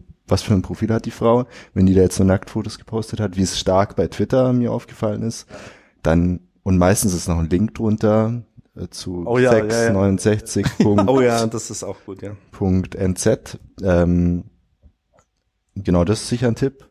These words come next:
Speaker 1: Also es kann sicher mal sein, dass irgendwie auf Facebook man angeschrieben wird von einer Frau,
Speaker 2: Ja.
Speaker 1: die Kontakt aufnehmen will auf irgendeine Art. Mir ist auch nicht passiert, aber vielleicht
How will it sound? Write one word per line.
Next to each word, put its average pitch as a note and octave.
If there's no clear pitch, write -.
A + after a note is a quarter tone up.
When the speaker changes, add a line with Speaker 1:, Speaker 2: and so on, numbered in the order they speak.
Speaker 1:
Also E2+
es E2
kann F2+
sicher G2+
mal F2+
sein, E2+
dass F2+
irgendwie F2
auf D#2+
Facebook F#2+
man F2
angeschrieben E2+
wird D#2
von -
einer D2+
Frau, D2
Speaker 2:
Ja. A#2+
Speaker 1:
die E2
Kontakt E2+
aufnehmen D#2+
will D#2
auf -
irgendeine D#2
Art. D#2
Mir F#2
ist F2+
auch F#2
nicht A2+
passiert, G#2+
aber E2
vielleicht D#2+